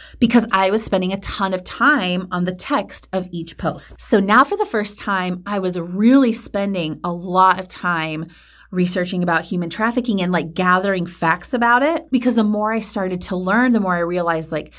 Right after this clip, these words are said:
human trafficking was happening in the U S and people didn't know about it. And there was this urgency in my heart to raise awareness, to communicate about this really well, and to share the best information I knew at the time.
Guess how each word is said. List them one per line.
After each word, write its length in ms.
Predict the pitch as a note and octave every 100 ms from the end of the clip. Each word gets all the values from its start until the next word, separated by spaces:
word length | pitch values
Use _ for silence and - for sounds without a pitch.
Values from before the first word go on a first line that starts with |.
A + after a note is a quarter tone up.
| - -
human 260 | - E3 D#3+
trafficking 500 | E3 F3 F3+ F#3+ G#3
was 140 | G3
happening 460 | G3 G3+ G#3 G#3+ G#3+
in 80 | G#3+
the 80 | A3
U 280 | G#3 A3+
S 260 | C#4 C4+ -
and 120 | E3+
people 320 | - - -
didn't 320 | G3+ G#3+ F#3 F#3
know 240 | F#3+ C4
about 260 | C4 F3+ D3+
it. 100 | -
And 120 | F3+
there 100 | F3+
was 140 | E3
this 180 | E3+ - _ -
urgency 540 | - D4 A#3 F3+ D#3 D#3+
in 200 | - F3
my 120 | E3
heart 520 | - - B3+ - - -
to 200 | - B3
raise 300 | G3+ F#3+ F#3
awareness, 840 | F#3 E3+ F3 C#4 E3+ F3 - - - _ _ -
to 420 | - G#3+ G3+ F#3
communicate 840 | - A3+ G3 G3 A#3 C#4+ C#4+ B3+
about 280 | G#3+ G3+ F#3+
this 180 | F#3+ F#3
really 500 | E3+ E3 G3 A3+ G#3+
well, 720 | E3+ D#3 F3+ D4+ C#3+ - - - - _
and 140 | F3+ F3+
to 60 |
share 460 | F3 - F3 E3+ -
the 140 | F#3 F#3
best 280 | G3 G3+
information 560 | G3+ F3+ F3+ E3+ E3 F3
I 120 | E3
knew 200 | E3 E3
at 160 | E3 F3
the 80 | E3+
time. 480 | - F#3+ E3+ -